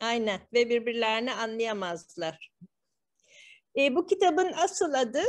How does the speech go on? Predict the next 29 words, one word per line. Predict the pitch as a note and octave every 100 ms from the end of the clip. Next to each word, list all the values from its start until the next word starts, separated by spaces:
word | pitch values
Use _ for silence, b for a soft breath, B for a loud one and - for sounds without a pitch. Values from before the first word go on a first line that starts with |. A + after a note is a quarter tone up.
| C5+ C4+
e, | C4 C4 B3+ B3+
Artık | C#4+ D4+ - - -
Gidebilirsin | C4+ C4+ C#4+ E4+ - C#4
yaptım | B3 A3+ A3+ - A#3+
ben. | D4+ A4 G#4+
Fakat | E4 E4 E4
asıl | D#4 E4 E4 C4
adı | B3+ F#4 G#4 -
Akustika | C#4 F4 - C#4+ F4 F#4+
Perfetta'ydı. | D4+ C#4+ C#4+ D#4 D4+ - G3+ F#3 A#3 F#4+ F#4+
Çünkü | - D4+ D4 C#4
o | A#3 B3+ C4
bir | C4 B3+
müzisyen, | C#4 C#4 C#4 C4 - G#3+ A#3 D#4+
bir | B3+
cello | - B3 A#3 F#3+
sanatçısı | - F#3 F3 E3 - G3 - F4 F#4+ B B B B -
ve | D4 D#4 C4+
bir | D4+ D4
konser | D4+ D4 - D#4+ D4+ C#4+ A3+
duyuyor | A3+ G#3 G3+ F#3+
bir | G3+ G#3 F#3+
hastanede | G3 A3 G#3+ - G#3 G#3 G#3+ A3+ E4 D4+
ve | D4
orada | B3 C#4 C#4
mükemmel | C4+ C4+ D4 C4 C#4 D4+ C#4
bir | A#3
akustik | B3 - - - -
olduğunu, | A#3 G3+ F3 G3 F3+ E3+